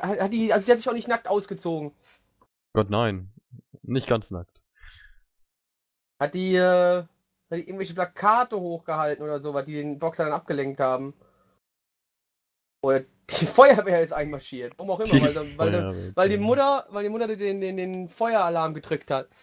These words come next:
Speaker 2: Nee.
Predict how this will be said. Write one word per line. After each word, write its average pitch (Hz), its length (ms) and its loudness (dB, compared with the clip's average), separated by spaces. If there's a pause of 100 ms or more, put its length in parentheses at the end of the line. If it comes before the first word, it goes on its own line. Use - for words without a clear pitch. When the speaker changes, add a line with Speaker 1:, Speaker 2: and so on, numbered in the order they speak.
(3250)
Speaker 2:
Nee. 120 560 0